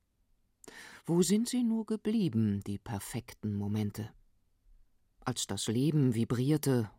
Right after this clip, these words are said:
uns manche Erlebnisse geradezu überwältigten, als wir völlig im Augenblick versunken waren.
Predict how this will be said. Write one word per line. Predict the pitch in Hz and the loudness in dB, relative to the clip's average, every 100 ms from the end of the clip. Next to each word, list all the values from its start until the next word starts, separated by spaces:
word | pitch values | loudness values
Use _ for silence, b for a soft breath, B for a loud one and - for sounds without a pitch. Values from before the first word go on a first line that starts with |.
| _ | _
uns | 98 98 - - - | -10 -8 -8 -10 -6
manche | 104 123 - 127 | -2 -2 -2 -4
Erlebnisse | 117 123 - 135 - 123 | -4 -6 -4 -4 -2 -2
geradezu | 135 131 139 135 - - | -2 -2 -4 -4 -4 -6
überwältigten, | - 131 127 185 - 98 - - - _ _ _ _ _ B B B | -4 -4 -4 -6 -6 -10 -10 -12 -12 _ _ _ _ _ B B B
als | - - 156 | -8 -4 -4
wir | |
völlig | 147 - 277 254 - - | -4 -4 -2 -2 -4 -2
im | 156 - | -2 -2
Augenblick | 165 202 190 156 214 - | -4 -2 -2 -2 -6 -8
versunken | - 110 113 104 113 101 | -6 -2 -2 -2 -4 -6
waren. | 98 101 - | -6 -8 -12